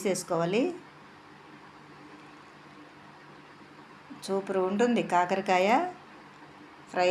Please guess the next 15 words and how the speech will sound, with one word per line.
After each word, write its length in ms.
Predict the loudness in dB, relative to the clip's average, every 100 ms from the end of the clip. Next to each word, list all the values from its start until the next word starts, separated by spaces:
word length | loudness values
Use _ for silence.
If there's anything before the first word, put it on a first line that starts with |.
| 4
అయితే. 260 | 2 -2 -8 -10 -20 -20 -14 -8
సాంబారు 720 | 0 4 4 4 4 4 2 0 -4 -4
పెట్టుకొని 460 | -4 -2 0 2 2
వేడి 260 | 4 2 2
వేడి 200 | 2 2 2
అన్నంలో 340 | 0 -2 -2 -2
తింటే 300 | -2 -2 -2 -2 -4 -10 -20 -20 -20 -20 -4
సాంబారైనా 680 | 0 0 2 2 4 2 0 2
రసమైనా 500 | 0 0 -6 -4 -2 -2
బాగుంటుంది. 520 | 0 0 -2 -4 -2 -2 -2 -10 -20 -20 -20 -20 -20 -20 -20 -20 -20 -20 -20 -20 -20 -20 -20 -20 -20 -20 -16 -10
ఇష్టం 280 | -8 0 0 4
లేని 180 | 4 4
వాళ్ళు 160 | 2 2
కూడా 120 | 0 0
తింటారనమాట. 580 | -2 -2 -2 -2 -2 -4